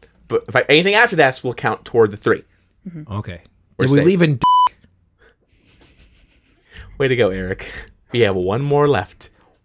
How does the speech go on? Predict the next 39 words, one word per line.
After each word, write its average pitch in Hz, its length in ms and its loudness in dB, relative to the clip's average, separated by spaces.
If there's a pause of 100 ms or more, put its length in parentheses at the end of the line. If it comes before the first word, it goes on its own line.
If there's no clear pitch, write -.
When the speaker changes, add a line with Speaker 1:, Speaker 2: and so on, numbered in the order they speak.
Speaker 1:
One 160 720 2 (640)
more. 113 580 0
Speaker 3:
So - 240 -2
I 131 80 2
can't 143 240 -2
say. 147 200 0 (120)
<laughs> - 120 -20
Never 131 160 -2
mind. 202 100 0
Speaker 2:
Use 220 220 4
it 233 100 0
wisely. 202 500 4 (120)
Speaker 3:
<laughs> - 80 -
Speaker 2:
Use 180 400 0
it 185 100 0
wisely. 160 340 0
Speaker 3:
All 160 200 8
Speaker 2:
Okay. 110 120 4
Speaker 3:
right, - 120 -10
fine. - 140 -16 (260)
Speaker 2:
Um, 220 260 4
but 262 100 2
yes, 269 240 2
there 233 180 2
is 240 100 4
a 240 60 2
lot 208 260 4
of 185 100 -2
stuff - 840 0
to 220 100 -6
be 208 120 0
said 208 180 -2
about 196 220 -2
Napoleon. 190 480 -2
And 175 120 -4
so 196 160 -2
where 208 200 0
we 190 140 -6
left 170 360 -6